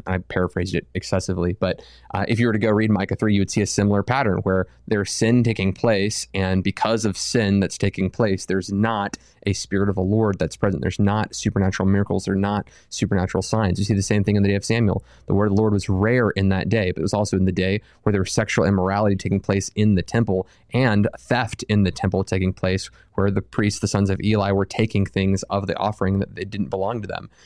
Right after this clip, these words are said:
So again, I think that we see this pattern throughout the scripture of why there are periods of time where we don't see miracles. However, uh, the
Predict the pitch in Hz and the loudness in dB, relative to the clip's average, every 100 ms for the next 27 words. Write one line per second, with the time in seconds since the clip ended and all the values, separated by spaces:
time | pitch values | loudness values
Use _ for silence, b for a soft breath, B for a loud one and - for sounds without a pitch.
0 | b - 110 101 - 107 123 101 - 127 | b -2 -2 0 -2 0 2 2 0 0
1 | 110 - 123 101 - 110 104 98 - 104 | 0 0 0 0 -2 -2 0 0 2 0
2 | 104 - - - 120 104 95 101 - 113 | 0 -4 -4 -4 0 0 0 -4 -2 0
3 | 117 104 104 110 b b 107 - 107 101 | 0 -2 -4 -8 b b -2 0 0 -2
4 | - 127 117 104 - 117 104 95 - 101 | 0 2 2 0 -2 -2 0 0 2 0
5 | 101 110 107 - - 107 95 113 123 95 | 2 2 0 -2 0 2 2 2 2 0
6 | - 107 113 170 120 101 b b b b | -2 0 2 2 4 2 b b b b
7 | - 101 113 | -6 -2 -2